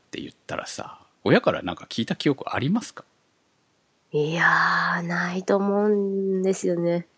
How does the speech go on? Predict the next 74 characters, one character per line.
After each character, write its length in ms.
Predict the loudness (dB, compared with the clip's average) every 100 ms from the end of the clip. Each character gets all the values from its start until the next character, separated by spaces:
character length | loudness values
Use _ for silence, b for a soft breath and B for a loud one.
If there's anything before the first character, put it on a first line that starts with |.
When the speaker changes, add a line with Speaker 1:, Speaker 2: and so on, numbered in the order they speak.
| _ _ _ _ _ _ _ -2
Speaker 2:
多 140 | 4 4
分。 160 | 4 0
Speaker 1:
う 20 | -2
ん。 120 | -8
Speaker 2:
<laughs> 40 | -6 2 4 4 4 2 0 -6 B B B B B _ _ _ _ _ _ _ _ -4
そ 160 | 2 2
こ 220 | 4 6
の 160 | 8
な 80 | 6
ん 40 | 8
か 120 | 10
親 240 | 12 10
子 140 | 8 8
関 280 | 8 8
係 500 | 6 6 6 2 -2 -6 2
と 80 |
か 80 | 4
も 100 | 6
あ 60 | 6
る 120 | 4
ん 40 |
で 60 | 2
し 120 | 2
ょ 60 | 4
う 40 |
け 100 | 4
ど。 100 | 4
Speaker 1:
そ 160 | 6 6
う 20 |
だ 140 | 2 -2
と 140 | -8
思 220 | -6 -6
う 20 | -8
ん 80 |
で 80 | -10
す 100 | -14
よ 120 | -12
ね。 140 | -8 0
あ 80 | 2
と 180 | 4 6
じ 100 | 6
ゃ 80 | 4
あ、 20 |
Speaker 2:
う 40 |
ん。 480 | 2 -2 -4 -6 -10 -6
Speaker 1:
お-、 120 | -4 -4 _ -20 -10 -6
お 60 | 2
父 260 | 4 6
さ 200 | 4 2
ん 140 | 0 -2
が 320 | -2 -4 -4 -2
娘 440 | 0 4 4 4
に 60 | 2
教 100 | 0 2
え 120 | 2
る 120 | 2 0
か 100 | -8
っ 20 |
て 40 | -6
言 100 | -10
っ 20 |
た 120 | -8
ら 80 | -8
そ 100 | -6
れ 80 | -2
も 140 | 2
な 120 | 4 2
ん 40 |
か 80 | 0
違 180 | -4 -4 -4
う 60 | -6
で 100 | -12
し 100 | -14 -12
ょ？ 200 | -10 -10